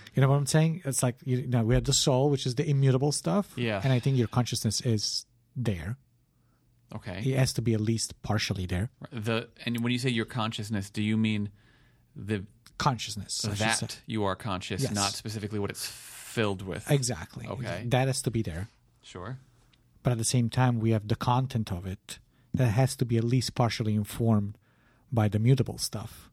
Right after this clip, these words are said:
Speaker 2: Yep.
Speaker 1: So I think that that's
Speaker 2: Otherwise, all the monads would be identical.
Speaker 1: Exactly.
Speaker 2: Yeah.
Speaker 1: Therefore, this thing has to be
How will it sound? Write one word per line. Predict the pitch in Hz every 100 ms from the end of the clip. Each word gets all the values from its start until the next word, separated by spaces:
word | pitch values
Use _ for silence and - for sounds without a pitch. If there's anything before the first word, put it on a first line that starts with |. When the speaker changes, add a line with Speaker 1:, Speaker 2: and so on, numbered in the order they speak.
| _ _ _ _ _ -
Speaker 2:
Yep. | 110 113 - - - _ - _ _
Speaker 1:
So | - - 123 110 107
I | - 135
think | 135 123 113
that | 110
that's | 120
Speaker 2:
Otherwise, | 131 120 120 117
all | 110
the |
monads | 107 107 110 104 104
would | 98
be | 98
identical. | 92 101 104 139
Speaker 1:
Exactly. | 113 98 90 - 175
Speaker 2:
Yeah. | 196 - - - - -
Speaker 1:
Therefore, | 120 90 - 135 107 104 - - - - _ -
this | 127 117
thing | - 113
has | 104 98
to | - 104
be | 101 101